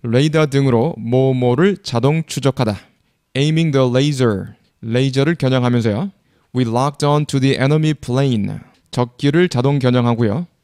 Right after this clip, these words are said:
And shot it down. 격추시켰습니다. 움직이는 물체를 한번 겨냥시켜 놓으면 그다음부터는 락이 걸린 것처럼요. 락이 걸린 것처럼 그 움직이는 물체를 자동으로 따라다니면서 겨냥을 하는 거죠. We locked on to the enemy plane.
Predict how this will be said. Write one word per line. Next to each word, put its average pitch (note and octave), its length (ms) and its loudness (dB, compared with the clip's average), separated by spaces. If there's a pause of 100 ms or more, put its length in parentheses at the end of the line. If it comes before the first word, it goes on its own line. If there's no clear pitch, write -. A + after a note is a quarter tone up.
(200)
And B2 180 -2
shot C#3 240 -2
it C3+ 120 -8
down. A#2 540 -2 (320)
격추시켰습니다. B2 920 -2 (280)
움직이는 D3 440 0
물체를 C#3 520 0
한번 D3 280 0
겨냥시켜 C3+ 600 -2
놓으면 B2 340 0
그다음부터는 B2+ 640 -2 (240)
락이 A2+ 420 -2
걸린 C3+ 260 0
것처럼요. A2+ 560 -2
락이 A#2+ 320 -2
걸린 B2 240 0
것처럼 A#2+ 440 -2 (160)
그 C#3 120 0
움직이는 C3+ 440 2
물체를 C3 320 0
자동으로 C#3 420 2
따라다니면서 C3 680 0
겨냥을 B2 580 0
하는 C3 180 -4
거죠. G2 220 -2 (500)
We B2 120 -2
locked A#2+ 440 -4
on D3 240 2
to C#3 140 -2
the B2 160 0
enemy C#3+ 340 0
plane. B2 520 -2